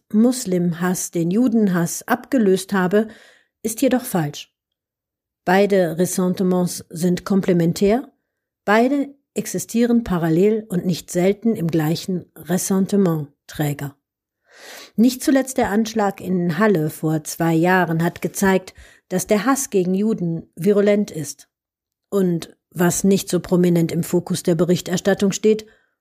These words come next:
oft einhergeht mit dem Hass auf Muslime. Nicht zufällig steuerte der Täter nach dem gescheiterten Anschlag auf die Synagoge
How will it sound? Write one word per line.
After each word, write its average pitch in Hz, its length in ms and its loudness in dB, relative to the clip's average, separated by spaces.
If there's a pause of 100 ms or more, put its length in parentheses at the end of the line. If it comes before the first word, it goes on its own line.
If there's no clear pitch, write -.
(140)
oft - 380 -4
einhergeht 196 840 -2
mit 180 160 -2
dem 180 180 2
Hass 175 240 -2
auf 180 180 -4
Muslime. 196 540 0 (1160)
Nicht 262 360 0
zufällig 160 640 0
steuerte 175 500 0
der 170 180 2
Täter 185 380 0
nach 170 180 0
dem 175 180 0
gescheiterten 185 560 0
Anschlag 175 520 0
auf 175 100 -2
die 180 140 0
Synagoge 175 720 2